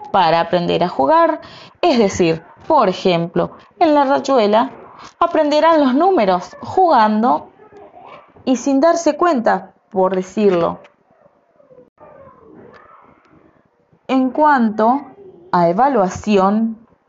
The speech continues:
según el diseño curricular del nivel inicial modificado en el dos mil veinte en el contexto de pandemia, debemos realizar un informe cuatrimestral diciendo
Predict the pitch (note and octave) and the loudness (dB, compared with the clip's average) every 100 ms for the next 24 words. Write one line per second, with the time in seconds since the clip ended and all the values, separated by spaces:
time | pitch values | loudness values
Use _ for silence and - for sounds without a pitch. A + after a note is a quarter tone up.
0 | _ _ - - F#3 F3 F3 E3+ E3+ F3+ | _ _ -8 -2 0 0 -2 -4 -4 -4
1 | E3+ E3 E3 G3+ G3 F#3+ E3+ E3 E3+ E3+ | -2 -4 -2 -2 0 -2 0 0 -2 -4
2 | D#3+ D#3 D#3+ D#3 E3 D#3+ D#3+ - G#3+ G3+ | -6 -4 -4 -2 -2 -4 -6 -2 2 2
3 | F#3+ F3 E3 D#3+ E3 E3 D#3+ D#3+ D#3 D#3 | 0 -2 -4 -8 -4 0 2 2 0 -2
4 | - D#3+ D#3 D#3 D3 F3 F3 G#3 C4+ G#3 | -4 -4 -4 -4 -4 -4 -2 0 0 0
5 | E3+ D#3+ D#3 D#3+ D#3+ - F3 E3+ F#3 G#3+ | -2 -2 -2 -4 -4 -4 -2 -2 -2 -2
6 | F#3+ E3+ E3 F3 - - - - - C#4 | -2 -2 -6 -8 -16 -20 -20 -20 -6 -2
7 | D4+ E4 E4+ A3+ G3 F#3 F3+ F#3 E3+ F3 | 2 2 0 0 0 0 0 0 0 0
8 | A3 G3 - D#3 D3+ E3 G3+ B3+ - - | -2 -2 -2 0 0 -2 -4 -6 -12 -8
9 | - _ D4 D#4 - G#3+ F#3+ F#3+ - C#4+ | -8 _ -2 0 -2 -10 -10 -10 -10 -12
10 | C4 A#3+ C4 B3 - - - - - - | -12 -14 -18 -20 -14 -4 -2 -2 -6 -12
11 | - - - - - - - - - - | -16 -14 -6 -4 -2 -2 -4 -4 -6 -4
12 | - F#2+ - - | -6 -6 -4 -4